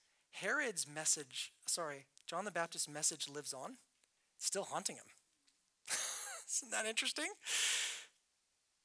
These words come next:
You know, they might try to silence us, but God's word will never return void. The truth will out. Our job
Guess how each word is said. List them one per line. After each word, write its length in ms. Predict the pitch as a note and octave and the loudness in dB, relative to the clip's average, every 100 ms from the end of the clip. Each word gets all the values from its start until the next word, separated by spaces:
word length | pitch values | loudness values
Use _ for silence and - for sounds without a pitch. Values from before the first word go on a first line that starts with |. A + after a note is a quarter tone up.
| _ - | _ -2
You 80 | G3 | 2
know, 160 | G3 | 2
they 220 | F#3 G3 | 4 2
might 240 | A#3 A3+ G#3+ | 4 2 2
try 180 | G#3 F#3 | 0 4
to 80 | |
silence 540 | E3 F3 F3 F#3 F3+ D#3+ | 4 4 2 2 2 0
us, 280 | C#3+ - - | 2 0 0
but 240 | D#3 D3+ - _ - _ | -4 -4 -10 _ -20 _
God's 320 | D3+ E3 F3+ D#3 | 0 0 0 -4
word 400 | D#3+ D#3+ D#3 D#3 | -4 -2 -2 -4
will 100 | D3+ | -6
never 220 | D3+ D#3+ | -6 -6
return 360 | D#3+ D3 D3 C#3+ | -6 -8 -8 -10
void. 380 | C3 C3 C3 - - _ _ _ _ _ _ _ _ _ _ _ - | -12 -12 -14 -16 -20 _ _ _ _ _ _ _ _ _ _ _ -10
The 80 | |
truth 420 | D3+ - F#3+ F#3 - D#3+ | -4 -2 -2 -4 -6 -6
will 380 | D#3+ D#3+ E3 - - | -4 -2 -4 -10 -10
out. 340 | A2+ A#2+ - - _ _ _ _ _ _ _ _ _ _ _ _ _ C#3+ | -10 -6 -8 -8 _ _ _ _ _ _ _ _ _ _ _ _ _ -6
Our 140 | D#3 | -6
job 340 | D3 D3+ D3+ | 0 2 2